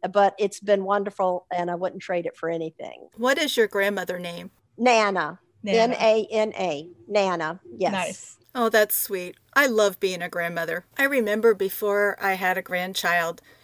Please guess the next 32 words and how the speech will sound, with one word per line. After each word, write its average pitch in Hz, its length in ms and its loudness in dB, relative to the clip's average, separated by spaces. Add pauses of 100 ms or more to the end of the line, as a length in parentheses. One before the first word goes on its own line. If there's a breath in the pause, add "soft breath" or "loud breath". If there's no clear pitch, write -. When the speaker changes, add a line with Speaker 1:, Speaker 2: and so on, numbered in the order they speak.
(180 soft breath)
Speaker 2:
people 226 340 2
would 190 180 -2
say 190 260 0
to 185 80 -2
me, 175 400 -6 (120)
"You 202 320 -8
don't 220 260 4
know 196 200 -2
what 180 240 -4
love 175 300 -2
is 156 340 0
until 165 760 -8 (260)
you've 180 220 -10
held 170 320 -4
that 151 180 -6
first 165 320 -6
grandchild." 156 720 -6 (540 soft breath)
And 208 140 0
I 220 60 4
was 214 160 2
always 214 720 4
a 196 80 -4
little 202 240 0
perplexed 208 640 -4
by 160 160 -2
that 143 340 -4
because 165 680 -6 (360 soft breath)
I 180 120 4
loved 190 440 0
being 233 220 2
a 233 60 0
mom. 196 480 -2